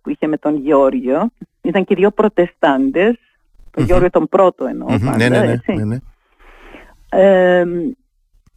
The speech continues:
Speaker 1: έπιασε αμέσως πολύ φιλικές σχέσεις. Ήταν και οι δυο, ε, χιουμορίστες, δεν έπαιρναν βα-, πολύ βαριά σχεδόν τίποτα. Καλά, ο Γεώργιος ήταν πάρα πολύ πιστός στον θρόνο του και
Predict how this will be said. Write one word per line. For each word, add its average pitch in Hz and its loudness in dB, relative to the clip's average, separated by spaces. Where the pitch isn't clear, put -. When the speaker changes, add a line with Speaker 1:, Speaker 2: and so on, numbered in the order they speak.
Speaker 1:
έπιασε 311 2
αμέσως 285 2
πολύ 254 2
φιλικές 254 2
σχέσεις. 254 0
Ήταν 233 -2
και 226 -2
οι 214 0
δυο, 196 2
ε, 147 -2
χιουμορίστες, 180 0
δεν 208 0
έπαιρναν 170 0
βα-, 156 -6
πολύ 180 0
βαριά 165 2
σχεδόν 170 -2
τίποτα. 156 -4
Καλά, 160 2
ο 147 0
Γεώργιος 156 -2
ήταν 165 -4
πάρα 156 2
πολύ 143 -2
πιστός 170 -4
στον 127 -6
θρόνο 123 -2
του - -12
και 117 -10